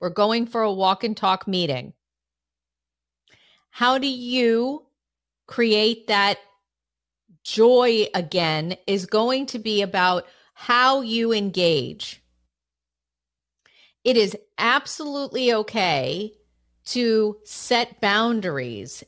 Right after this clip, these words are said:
and to be able to say to your colleagues or to your students,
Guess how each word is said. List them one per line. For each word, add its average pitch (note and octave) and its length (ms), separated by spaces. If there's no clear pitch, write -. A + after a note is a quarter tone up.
and G#3 800
to B3+ 160
be G#3 320
able C4+ 240
to E3 760
say A3+ 520
to - 180
your G3+ 220
colleagues C#4 800
or A#3 300
to - 180
your C#4+ 120
students, F#3 880